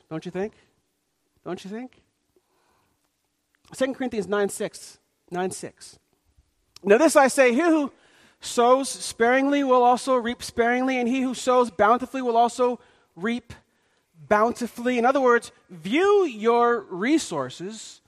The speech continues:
as a means, not an end. View your resources as a means and not an end. I mean, look at ver-, you know, you look at verse six, it makes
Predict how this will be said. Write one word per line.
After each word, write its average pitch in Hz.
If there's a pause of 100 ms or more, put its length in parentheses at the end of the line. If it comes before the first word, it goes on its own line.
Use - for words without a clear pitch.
(140)
as 202
a 214
means, 214 (640)
not 165
an 240
end. 285
View 226
your 262
resources 208 (380)
as 202
a 220
means 254 (560)
and 214
not 202
an 262
end. 302
I 175
mean, 180
look 208
at 214
ver-, 214
you 220
know, 190
you 165
look 190
at 180
verse 220
six, 214
it 202
makes 220